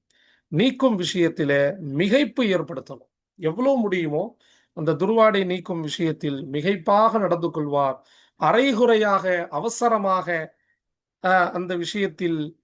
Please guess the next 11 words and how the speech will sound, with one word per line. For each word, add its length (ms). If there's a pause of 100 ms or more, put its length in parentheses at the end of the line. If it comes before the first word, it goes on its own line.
ஈடுபடுவது 680
கூடாது. 640
மாறாக 440
முழுமையாக, 800
நிதானமாக 960 (300)
இதுல 240
மிகைப்பை 480
ஏற்படுத்தணும். 680
இதனுடைய 440
கடைசி 420
கட்டம் 460